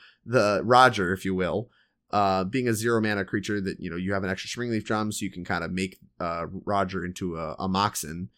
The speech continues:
And then, of course, if you draw it later in the game, it's, has the potential to just be a five mana uncounterable answer any permanent. Just put it on top, bottom of the library. And of course, you could do the thing,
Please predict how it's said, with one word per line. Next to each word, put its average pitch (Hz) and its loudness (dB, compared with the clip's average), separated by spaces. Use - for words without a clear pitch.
And 147 4
then, 151 4
of 139 -2
course, 147 4
if 127 -2
you 151 -2
draw 139 8
it 107 0
later 117 4
in 104 -2
the 98 -4
game, 101 -2
it's, - -2
has 131 4
the 123 -4
potential 120 -4
to 104 -6
just 98 -10
be 117 2
a 104 2
five 117 4
mana 104 0
uncounterable 104 0
answer 110 2
any 107 0
permanent. 135 -2
Just - -18
put 104 -6
it 104 -4
on 101 -4
top, 95 -2
bottom 92 0
of 92 -4
the 87 -8
library. 92 -2
And 87 -8
of 95 -10
course, 185 4
you 151 2
could 139 0
do 127 0
the 113 0
thing, 110 -4